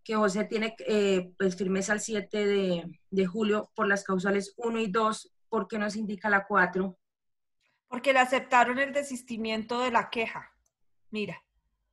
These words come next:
Speaker 2: Acepta el desistimiento de la queja.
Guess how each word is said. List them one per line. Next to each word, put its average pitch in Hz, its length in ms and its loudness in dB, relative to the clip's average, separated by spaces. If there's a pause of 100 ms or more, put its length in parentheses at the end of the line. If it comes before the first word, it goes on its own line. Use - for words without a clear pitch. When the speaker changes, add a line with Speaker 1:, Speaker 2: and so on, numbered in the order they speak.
(1200)
Speaker 2:
Acepta 233 580 -6
el 240 100 -6
desistimiento 202 960 -8
de 208 100 -4
la 170 180 -6
queja. - 240 -8